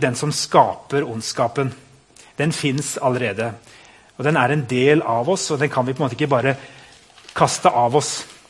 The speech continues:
Men han spiller på de tingene i våre liv der han finner resonans. Og de finnes allerede.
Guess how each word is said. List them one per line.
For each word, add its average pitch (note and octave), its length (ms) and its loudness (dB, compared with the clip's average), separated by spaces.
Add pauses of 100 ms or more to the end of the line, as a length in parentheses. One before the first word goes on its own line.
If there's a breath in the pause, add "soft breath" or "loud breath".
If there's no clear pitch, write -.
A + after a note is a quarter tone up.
(960 loud breath)
Men C#3 220 0
han F3 220 4
spiller - 760 0
på D#3 180 4
de C3+ 220 -2
tingene C3 380 0
i C#3 160 -2
våre A#2+ 240 -2
liv C#3 280 2 (680 soft breath)
der C3 180 4
han C#3 160 4
finner A#2+ 360 -2
resonans. A2 680 -4 (800)
Og C3 80 -8
de G3 100 0
finnes C3 280 -2
allerede. G#2+ 420 0